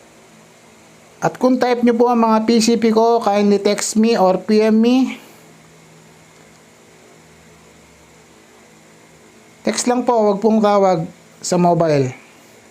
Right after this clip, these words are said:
Wala po akong C O D or cash on delivery. Video call po muna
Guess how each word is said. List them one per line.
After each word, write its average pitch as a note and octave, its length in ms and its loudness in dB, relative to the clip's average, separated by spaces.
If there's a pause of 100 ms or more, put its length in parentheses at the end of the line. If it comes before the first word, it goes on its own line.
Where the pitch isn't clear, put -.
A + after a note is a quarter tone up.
(1500)
Wala A3 400 0
po A#3 160 0
akong A3 160 2
C A3 240 2
O A3+ 160 0
D C#4+ 240 0 (800)
or F#3 240 0
cash F#3+ 320 -2
on F#3+ 240 0
delivery. G#3 800 0 (1080)
Video G#3 400 0
call A#3 240 2
po A#3 80 2
muna A#3+ 560 2